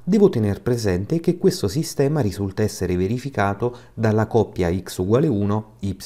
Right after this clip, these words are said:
uguale uno. Ciò vuol dire che se in questo sistema al posto di x mettiamo uno e al posto di y mettiamo uno, dobbiamo ottenere un'identità.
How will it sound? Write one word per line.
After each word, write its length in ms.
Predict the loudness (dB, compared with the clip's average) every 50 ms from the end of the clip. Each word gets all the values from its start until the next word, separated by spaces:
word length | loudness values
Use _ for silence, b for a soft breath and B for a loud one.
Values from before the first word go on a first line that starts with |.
| -4 -2
uguale 380 | -2 -2 0 0 0 0 2 2
uno. 380 | 2 0 0 -2 -2 -2 -4 -6 B B B B B B B
Ciò 200 | -4 -2 0 2
vuol 220 | 4 4 4 4
dire 300 | 4 4 4 4 2 2
che 260 | 0 0 0 0 B B B B
se 200 | -16 -10 -6 -6
in 120 | -4 -4 -4
questo 420 | -2 -2 -2 -2 0 0 0 0
sistema 760 | 0 0 -2 -4 -4 -2 2 2 4 4 4 2 -2 -4 -6 -8 -12 -8
al 200 | -4 -4 -4 -2
posto 380 | -2 -4 -4 -4 -4 -2 -2 -2
di 160 | -2 -2 -4
x 160 | -6 -6 -4
mettiamo 380 | -2 -2 -2 0 0 0 2 2
uno 400 | 2 2 2 0 -2 -4 -6 -8 B B B B
e 120 | -4 -2
al 100 | -2 -2
posto 340 | -2 -2 -4 -4 -2 0 0
di 120 | 0 0 0
y 480 | -2 -4 -6 -4 -2 -2 -2 -2 -2
mettiamo 400 | -2 -2 -2 -2 -2 -2 2 2
uno, 380 | 4 4 4 2 2 0 -2 -4 -8 -10 -2
dobbiamo 420 | 0 2 4 4 4 4 4 2
ottenere 640 | -2 0 0 2 2 2 2 0 0 0 -2 -2 -4 B B B
un'identità. 920 | 0 2 2 2 2 2 2 2 0 0 0 0 0 0 0 -2 -4 -6